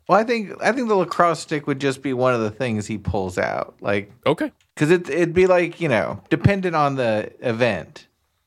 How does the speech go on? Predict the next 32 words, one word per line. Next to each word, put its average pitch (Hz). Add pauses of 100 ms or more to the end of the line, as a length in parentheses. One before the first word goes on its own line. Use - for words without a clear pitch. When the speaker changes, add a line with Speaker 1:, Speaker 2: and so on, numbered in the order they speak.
(1000)
Speaker 2:
Oh, 165
I 220
just 247
Speaker 1:
'Cause, 156
Speaker 2:
mean 175
Speaker 1:
like, -
Speaker 2:
it's 170
Speaker 1:
if 185
Speaker 2:
like 190
a -
Speaker 1:
it, 175
if 143
Speaker 2:
sym-, 170
Speaker 1:
it, -
Speaker 2:
it's 202
like 247
Speaker 1:
you 226
Speaker 2:
a 208
Speaker 1:
know. -
Speaker 2:
symbolic 185
weapon. 175
It, 151
you 160
know, 151
it 151
be, 156
in 165
that 165
it's 147
not 175
a 101
weapon, 87